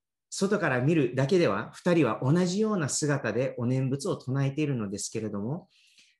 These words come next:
他力の世界と出会った人は合唱して皆を、えー、唱えるしかないのです。唱えざるを得ない状態なのです。なぜかというと、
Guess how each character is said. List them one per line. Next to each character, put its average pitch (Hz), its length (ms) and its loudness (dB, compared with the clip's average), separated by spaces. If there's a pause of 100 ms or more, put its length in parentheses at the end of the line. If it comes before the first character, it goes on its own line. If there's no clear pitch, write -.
他 175 140 0
力 226 200 0
の 233 100 0
世 226 160 -4
界 190 240 -2
と 180 100 -2
出 151 180 2
会 175 60 0
っ 170 80 -8
た 180 80 0
人 165 220 -4
は 117 360 -2
合 143 120 4
唱 185 320 -2
し 180 120 -10
て 233 300 -2 (260)
皆 160 320 4
を、 226 200 -4 (280)
え 95 720 -2
ー、 - 40 -18
唱 131 280 2
え 110 120 0
る 156 100 0
し - 100 -6
か 208 140 -4
な 127 240 -2
い 247 80 2
の 208 140 -2
で - 80 -16
す。 - 340 -16 (720)
唱 170 260 4
え 196 60 4
ざ 202 160 2
る 175 240 2
を 160 120 2
得 254 100 2
な 214 140 0
い 110 100 -2
状 110 180 0
態 104 200 -4
な 87 100 -8
の 87 100 -16
で 87 100 -20
す。 - 240 -20 (760)
な 135 140 2
ぜ 127 100 -2
か 123 120 -2
と - 120 -4
い 104 180 0
う 104 60 -6
と、 233 300 -10